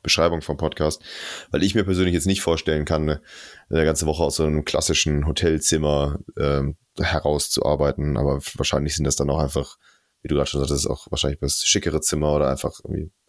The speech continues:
Areas, die auch genau dafür gebaut und abgestimmt sind. Was mir so ein bisschen nämlich fehlt, ist ja eine Plattform dafür. Also das habe ich noch nicht so richtig gefunden. Also wie gesagt, ne, auf Airbnb kann man sich mit so ein paar Filtern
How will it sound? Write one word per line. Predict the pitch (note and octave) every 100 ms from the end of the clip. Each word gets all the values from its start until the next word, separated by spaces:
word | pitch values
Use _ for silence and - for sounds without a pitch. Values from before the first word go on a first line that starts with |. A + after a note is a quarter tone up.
| -
Areas, | D2 D2 C#2+ -
die | C#2+
auch | C#2
genau | D2 C#2+
dafür | C#2+ D2 - D2 D#2+ _ _ _ _ _ _ _
gebaut | - E2 C#2+ C#2
und | -
abgestimmt | - - - - -
sind. | - - - _ _ _ - _ - _ - - - - - - _ _ _ _ _ _ _ -
Was | G2 G#2
mir | B2 C#3+
so | A#2+ A2+
ein |
bisschen | B2 -
nämlich | G2+ F#2 -
fehlt, | - - G#2+ F2+ E2 - -
ist | F2 F2 - - - _ _ _ - -
ja |
eine | D#2 F#2
Plattform | - - - D2 C#2+
dafür. | C2 - E2 D2+ C#2 E2 - - -
Also | D#2+
das | E2
habe | A#2+
ich | A#2+
noch | G#2+
nicht | F#2 -
so | F#2
richtig | G2 - G#2+
gefunden. | F#2+ - F#2+ B2+ C#3+
Also | G2 F#2+
wie |
gesagt, | F#2 F#2+
ne, | - A#1 C#2+ F#2+ F#2 - F2 -
auf | - - - -
Airbnb | E2+ F2+ D#2+ A2+
kann | - G2
man | F#2+
sich | F2 F2
mit | F#2
so | E2+
ein | D#2+
paar | F2+ G2+
Filtern | G2 F#2+ F#2 - A2 A2 G#2+